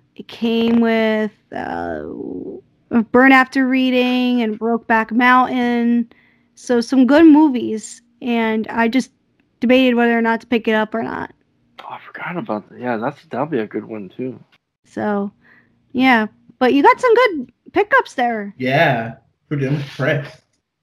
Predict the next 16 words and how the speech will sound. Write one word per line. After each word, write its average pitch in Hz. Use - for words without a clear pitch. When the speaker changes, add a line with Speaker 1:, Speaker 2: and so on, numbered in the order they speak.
Speaker 2:
Yeah, 113
we 117
got 165
some 175
good 156
ones 156
coming 156
at 123
the 120
end 127
of 123
the 113
year, 120
um, 110
uh, 113
December. 113